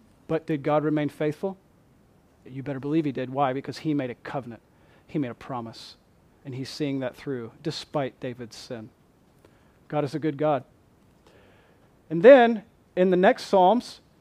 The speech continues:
uh, Psalm eighty-nine is very significant. I was gonna spend some good time there. Maturation through defeat, that, that, that they, they realize that they're defeated, but they start to grow from their defeat, and they start to realize that,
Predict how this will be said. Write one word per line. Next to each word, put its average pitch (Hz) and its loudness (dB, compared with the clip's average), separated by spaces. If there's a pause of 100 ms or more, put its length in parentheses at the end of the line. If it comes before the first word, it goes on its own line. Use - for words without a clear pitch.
(140)
uh, 170 10 (180)
Psalm 254 4
eighty-nine 196 6
is 147 0
very 196 4
significant. 147 -2 (1200)
I 165 -2
was 196 -4
gonna 202 -4
spend 180 -4
some 151 -2
good 160 -4
time 170 -2
there. 139 0
Maturation 202 4
through 202 0
defeat, 185 0 (920)
that, 196 8
that, 196 4 (160)
that 196 6 (360)
they, 220 6
they 202 4
realize 226 8
that 208 4
they're 202 6
defeated, 202 6 (840)
but 240 8
they 247 10
start 254 2
to 240 -2
grow 254 10
from 220 4
their 214 8
defeat, 208 2
and 202 2
they 214 4
start 233 4
to 208 0
realize 208 8
that, 147 8